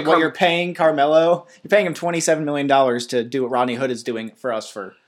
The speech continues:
Speaker 1: five million?
Speaker 2: Yeah, the Thunder had a great offseason by everyone's account. You know, getting Paul George, getting Carmelo, but,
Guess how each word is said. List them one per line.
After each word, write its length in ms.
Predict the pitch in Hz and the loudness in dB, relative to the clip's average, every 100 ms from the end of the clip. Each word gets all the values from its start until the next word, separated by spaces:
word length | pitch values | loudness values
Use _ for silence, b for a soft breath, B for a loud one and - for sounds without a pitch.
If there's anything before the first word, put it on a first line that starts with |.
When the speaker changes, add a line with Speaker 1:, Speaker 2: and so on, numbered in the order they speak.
| _ _ | _ _
Speaker 1:
five 280 | 107 104 123 | -6 -6 -8
million? 400 | 123 123 131 131 _ | -12 -10 -12 -16 _
Speaker 2:
Yeah, 200 | 165 135 | 0 0
the 140 | 127 147 | 2 -2
Thunder 360 | 220 277 285 | 0 0 2
had 160 | 196 170 | 2 2
a 60 | 120 | 0
great 460 | 120 123 139 143 | -4 -2 0 0
offseason 680 | 131 117 - 107 101 90 90 - | 0 -2 -2 -8 -8 -12 -20 -4
by 220 | 135 131 - | 0 0 0
everyone's 720 | 151 151 160 139 123 113 - - | -2 0 0 0 -4 -6 -12 -14
account. 360 | - 117 92 - | -12 -10 -10 -12
You 120 | 135 | -12
know, 120 | 120 120 | -10 -4
getting 280 | 139 131 | -4 -4
Paul 220 | 120 127 120 | -2 0 0
George, 320 | 131 117 113 | -2 -2 -2
getting 240 | 123 123 | -2 -2
Carmelo, 520 | 117 113 117 110 101 | -4 -4 -2 -4 -4
but, 280 | 95 113 - | -4 -6 -6